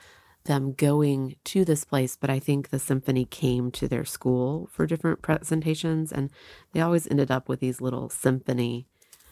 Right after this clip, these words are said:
sharpeners. And I just kept them tucked away on the shelves. I figured, "Oh, it's a sharpener." Well, I pulled one out to use it, and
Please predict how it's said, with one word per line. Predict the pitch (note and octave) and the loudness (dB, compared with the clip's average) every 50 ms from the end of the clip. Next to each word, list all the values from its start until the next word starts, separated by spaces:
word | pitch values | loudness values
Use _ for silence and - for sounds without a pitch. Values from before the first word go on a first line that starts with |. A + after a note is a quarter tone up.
| _ _ | _ _
sharpeners. | - - - - - - C#2 - - - - - - - _ _ _ _ _ _ _ _ - - _ _ _ _ _ _ _ _ _ - - _ _ _ _ _ - | -2 0 0 0 0 0 -2 -2 -4 -8 -8 -10 -10 -12 _ _ _ _ _ _ _ _ -20 -20 _ _ _ _ _ _ _ _ _ -20 -20 _ _ _ _ _ 2
And | - E3 | 2 4
I | E3+ D#3+ D#3+ | 4 4 2
just | D#3 - E3 D#3 - - - | 0 0 -4 -6 -6 -12 -6
kept | - - - - - - | -4 -4 -4 -4 -6 -6
them | C#3+ C3 C3 B2+ C3 C#3 - _ _ _ _ _ _ _ _ _ _ _ _ | -4 -2 -2 -2 -4 -8 -10 _ _ _ _ _ _ _ _ _ _ _ _
tucked | - - A3+ - - A#3+ | 0 2 2 2 2 2
away | G#3+ G3 F3+ E3 D#3+ | 2 4 2 2 2
on | D#3+ D#3 | 2 2
the | D#3+ D#3 | 0 -2
shelves. | - - C3 B2 B2 B2+ B2+ C3+ - - - - - - _ _ _ _ _ _ _ - | -2 -2 -2 -2 -2 -2 -4 -6 -8 -10 -12 -12 -14 -18 _ _ _ _ _ _ _ -8
I | - C#3+ | -6 -6
figured, | C#3 - - C#3+ - - C#3+ D3 | -4 -4 -4 -4 -2 -2 -2 -2
"Oh, | F3 A#3+ D#4 | -2 -2 -2
it's | B3 - - | -4 -4 -6
a | - | -6
sharpener." | - - D3+ D#3 D#3 - D#3+ E3 E3+ F3+ - _ _ _ _ _ _ _ - _ _ _ _ _ | -6 -4 -4 -4 -2 -2 -2 -2 -4 -4 -8 _ _ _ _ _ _ _ -20 _ _ _ _ _
Well, | - F#3+ F#3 G3 | 0 2 2 2
I | F#3+ | 2
pulled | F#3 - - G#3+ G#3 G3 F#3 | 0 0 2 4 4 4 4
one | F3 D#3+ D3 C#3+ | 2 2 2 4
out | C3+ C3 C3 C3 C3+ C3 - - - - - _ _ _ _ _ _ _ _ _ _ _ _ _ _ _ _ _ - | 4 2 2 2 0 -2 -4 -8 -16 -16 -18 _ _ _ _ _ _ _ _ _ _ _ _ _ _ _ _ _ -10
to | - - D3 | -6 -4 -2
use | C#3+ D3+ E3+ F3+ E3+ D#3 | 0 2 2 2 2 2
it, | C#3 C3+ - - - | 0 0 -2 -2 -2
and | D#3 D3+ - - | 0 0 0 -2